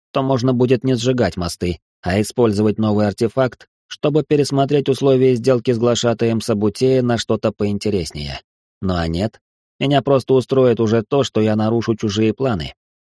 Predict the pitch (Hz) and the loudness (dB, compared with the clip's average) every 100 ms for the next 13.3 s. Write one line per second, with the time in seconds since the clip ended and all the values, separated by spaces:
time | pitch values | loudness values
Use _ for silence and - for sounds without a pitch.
0 | _ _ _ 165 156 214 220 220 208 - | _ _ _ -4 0 2 4 4 2 0
1 | - _ _ _ - 151 131 143 139 139 | -8 _ _ _ -6 -4 0 2 2 2
2 | 139 139 135 139 139 113 95 95 - 101 | 2 0 2 0 2 2 2 0 0 0
3 | 98 101 101 95 98 87 _ _ _ _ | 0 0 0 -2 -2 -6 _ _ _ _
4 | _ _ 170 180 190 - 196 190 185 190 | _ _ -2 0 2 2 4 4 4 4
5 | 190 185 175 190 190 - 160 160 160 156 | 4 4 2 4 2 4 2 4 2 2
6 | - 196 180 - 185 165 175 175 185 170 | 2 2 2 2 2 2 2 2 4 2
7 | 123 101 _ _ _ _ _ _ - 90 | 2 -2 _ _ _ _ _ _ -8 -2
8 | 139 165 175 175 175 160 156 147 143 135 | 0 2 2 4 4 2 2 0 0 0
9 | 127 117 107 92 - - _ _ _ - | 0 -2 -2 -6 -10 -20 _ _ _ -6
10 | 101 123 139 143 175 151 156 147 139 139 | -2 0 0 2 0 2 0 0 0 2
11 | 160 143 135 127 151 139 127 127 120 139 | 2 2 0 0 2 2 2 0 2 2
12 | 131 120 120 120 120 143 139 139 131 - | 2 2 0 0 2 0 2 2 0 0
13 | 143 131 | 0 2